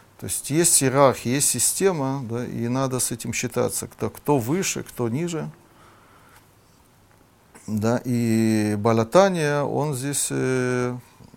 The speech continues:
э, нам, э, предлагает, э, как бы новую концепцию, да, что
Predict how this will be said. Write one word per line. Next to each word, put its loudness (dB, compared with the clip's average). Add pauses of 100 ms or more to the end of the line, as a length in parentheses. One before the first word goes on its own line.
(920)
э, -4 (1900)
нам, 0
э, -2 (920)
предлагает, 2 (100)
э, 0
как -4
бы -2
новую 2
концепцию, -2
да, -6
что -4